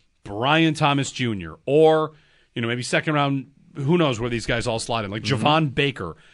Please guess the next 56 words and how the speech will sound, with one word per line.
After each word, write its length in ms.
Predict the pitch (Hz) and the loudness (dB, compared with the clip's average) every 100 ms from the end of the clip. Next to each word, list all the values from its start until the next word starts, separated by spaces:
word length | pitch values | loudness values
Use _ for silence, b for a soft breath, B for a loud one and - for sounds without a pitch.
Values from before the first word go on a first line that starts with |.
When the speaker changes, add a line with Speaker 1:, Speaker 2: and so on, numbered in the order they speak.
| b - | b 0
Speaker 1:
There 140 | 151 | 0
are 80 | 123 | 0
good 300 | 98 170 180 | 2 4 6
options 420 | 175 - 135 117 | 2 0 -2 0
outside 320 | 127 120 127 | 0 0 -2
the 80 | 110 | -2
top 240 | - 123 | 0 0
three 460 | - 143 151 160 160 b b - | -2 -2 0 0 -2 b b -4
that 160 | 110 | -2
are 120 | 101 95 | -2 -2
cheap, 420 | - 190 190 - - _ - | -2 -2 -2 -6 -18 _ -6
that'll 180 | 113 110 | -4 -4
come 280 | - 160 | 0 2
in, 220 | 156 151 151 | 2 2 -2
that'll 180 | 127 123 | -4 -4
contribute. 640 | - 113 143 127 117 113 - _ _ _ | -4 -4 -2 -2 -2 -2 -8 _ _ _
Aiyuk 360 | 127 135 170 160 | 0 2 2 0
is 180 | 147 139 | -4 -2
a 80 | 135 | -2
tremendous 800 | - 139 131 127 147 156 139 - | 0 0 0 2 2 2 -2 -6
player, 420 | 120 104 95 87 | -2 -2 0 -4
and 100 | 76 | -6
if 80 | 113 | -6
he 80 | 123 | -4
were 140 | 123 | -2
on 180 | 143 170 | 0 0
the 80 | 160 | 2
Bills, 420 | 147 175 185 - b b b b b - | 4 4 2 -6 b b b b b -6
it 80 | |
would 140 | 147 147 | -4 -4
translate 580 | - 165 160 131 151 - | -2 -2 -2 -4 -6 -6
to, 80 | |
it 80 | 165 | -4
would 160 | 165 160 | -4 -2
honestly 320 | - 165 156 127 | 0 0 0 -2
be 100 | 123 | -2
the 100 | 127 | -2
next 200 | 131 - | -2 -4
Diggs 260 | 135 139 | -6 -4
trade 260 | - 151 120 | -4 -4 -4
for 80 | 131 | -6
me 120 | 147 | -6
because 300 | 143 143 113 | -6 -6 -4
Diggs 260 | 135 170 | -4 -4
was 120 | 185 165 | -4 -4
one 60 | |
of 20 | 160 | -4
my 120 | 143 | -2
favorite 260 | 151 143 | -2 -4
players 280 | 131 139 139 | -4 -6 -6
to 140 | - 127 | -6 -6
watch 580 | 87 110 185 - - b b b b | -4 -2 -2 -2 -8 b b b b
before 300 | 120 127 156 | -8 0 2
he 80 | 135 | 0
came 260 | - 139 135 | -2 -2 0
here. 240 | 104 69 | -2 -6